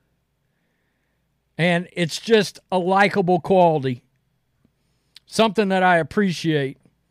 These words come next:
And look, guys, I don't live in an R V park, but I'm not afraid to. I'm not. I've thought about it lately, frankly. I have. Going out there, buying a really nice R V. We've got some beautiful resort-like R V parks around here.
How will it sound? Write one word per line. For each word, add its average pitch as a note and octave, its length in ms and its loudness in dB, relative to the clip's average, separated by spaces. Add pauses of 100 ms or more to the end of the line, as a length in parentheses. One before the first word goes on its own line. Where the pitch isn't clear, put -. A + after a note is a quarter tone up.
(120)
And D#3+ 200 -4
look, E3 280 0
guys, D3 280 -2
I E3+ 120 2
don't F3+ 160 -2
live F3+ 200 0
in E3 140 0
an D#3+ 180 -6
R F#3 220 2
V F#3 220 2
park, C3 480 -2 (680)
but D#3 140 0
I'm D#3+ 100 0
not E3 180 2
afraid G#3+ 420 -2
to. F3+ 340 -2 (180)
I'm E3+ 140 0
not. A3+ 300 4
I've F3 180 -2
thought B3 260 0
about C3+ 280 2
it C3 80 -12
lately, C3+ 320 -4
frankly. B2 500 -4 (640)
I G3 160 4
have. A3 380 2
Going G3 220 -2
out A#3+ 180 0
there, B3 160 4
buying G3+ 260 0
a - 20 -4
really A#3+ 240 2
nice A#3+ 300 -2
R A#3+ 160 0
V. A#3+ 160 -2
We've A3+ 220 -4
got G3+ 240 2
some D3+ 260 -4 (600)
beautiful A#3 600 2
resort-like E3 1000 2
R C#3+ 160 2
V C#3+ 180 0
parks B2+ 380 -2
around C3 320 -2
here. A#2 260 -6